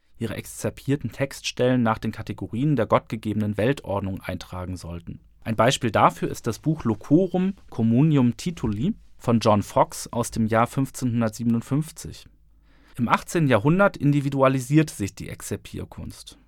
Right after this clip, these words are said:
Bekannte Exzeptoren sind zum Beispiel Winkelmann oder Jean Paul. Die Brüder Grimm exzerpierten individuell,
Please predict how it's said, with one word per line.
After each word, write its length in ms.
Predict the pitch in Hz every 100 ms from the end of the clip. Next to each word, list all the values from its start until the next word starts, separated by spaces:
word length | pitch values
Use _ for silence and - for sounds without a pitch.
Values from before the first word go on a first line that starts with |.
| _ _
Bekannte 420 | 120 127 143 156
Exzeptoren 720 | 123 - - 107 - 139 156
sind 180 | 123 120
zum 140 | -
Beispiel 380 | 98 92 - 95
Winkelmann 500 | 117 151 156 127 127
oder 220 | - 110
Jean 260 | 107 104 107
Paul. 340 | - 92 82 - - - - _ -
Die 60 | 120
Brüder 300 | - 135 107
Grimm 280 | 110 165
exzerpierten 800 | 196 127 - 123 - - 156 117
individuell, 840 | - 131 117 107 92 82 113 170